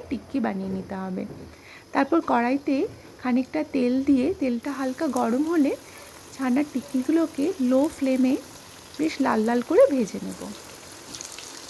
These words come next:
আমি এই রান্নাটা আমার মায়ের কাছ থেকে শিখেছি। আমি যেভাবে দেখাচ্ছি তোমরা এইভাবে বানিয়ে দেখো, নিশ্চয়ই তোমাদের খুব ভালো লাগবে।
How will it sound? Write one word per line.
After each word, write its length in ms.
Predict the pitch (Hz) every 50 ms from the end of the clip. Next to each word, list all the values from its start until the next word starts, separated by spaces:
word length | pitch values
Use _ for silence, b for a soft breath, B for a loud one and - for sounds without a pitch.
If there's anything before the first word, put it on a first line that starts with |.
| - - - - - - - - - - - - -
আমি 240 | 240 233 220 247 285 330
এই 100 | 349 330
রান্নাটা 480 | 294 262 247 240 269 320 311 - 294 320 466 508
আমার 200 | 311 277 311 320 311
মায়ের 280 | 262 240 226 220 214
কাছ 160 | - 220 214 214 -
থেকে 180 | 226 - - 214
শিখেছি। 480 | - - 196 - 190 190 185 - 180 170 196 - - - - -
আমি 180 | 208 214 226 240
যেভাবে 340 | 214 240 240 - 254 247 285 277
দেখাচ্ছি 460 | - 233 208 - - 254 247 - 403 440 440
তোমরা 240 | 302 262 233 233 247
এইভাবে 380 | 247 247 226 233 254 254 - 508 370 294
বানিয়ে 380 | 247 220 208 214 226 247 277 262
দেখো, 320 | 254 240 233 - - 415 571 571 -
নিশ্চয়ই 400 | 285 254 - - - 392 440 415
তোমাদের 300 | 339 269 254 233 226 240 220
খুব 160 | - 247 214 196
ভালো 240 | 214 202 190 196 196
লাগবে। 360 | 202 196 196 180 190 -